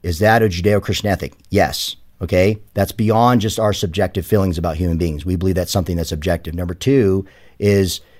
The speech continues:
the preborn is a human being based on the science of embryology. If preborn are human beings, then guess what preborn have in the womb? Intrinsic value. So now we then push back on the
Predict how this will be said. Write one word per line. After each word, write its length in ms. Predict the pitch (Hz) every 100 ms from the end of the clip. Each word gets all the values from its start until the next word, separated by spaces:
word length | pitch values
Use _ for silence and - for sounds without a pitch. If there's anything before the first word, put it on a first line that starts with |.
| -
the 100 | 90
preborn 760 | - 127 120 147 110 90 104 - _ _ _ _ 104
is 420 | 101 101 92 - - - _
a 60 | 98
human 280 | 92 110 107
being 340 | 143 104 78 -
based 220 | 95 95
on 100 | 107
the 60 | 95
science 300 | - 92 87
of 100 | 85
embryology. 680 | 87 90 104 135 - 76 71 -
If 240 | 98 -
preborn 480 | - 147 143 143 117
are 100 | 98
human 280 | 85 117 98
beings, 340 | 113 117 90 85
then 100 | 87
guess 220 | 95 95
what 160 | 90 - _ -
preborn 380 | 101 92 87
have 420 | 85 95 78 - - -
in 80 | 90
the 60 |
womb? 300 | 95 101 78 - -
Intrinsic 400 | 95 87 95 80
value. 380 | 78 92 76 - - - - - - -
So 120 | 107
now 380 | 101 127 147 143
we 260 | 113 113 113
then 320 | 117 120 104 -
push 280 | - 151 -
back 400 | 127 113 110 -
on 160 | 107
the 240 | 98 92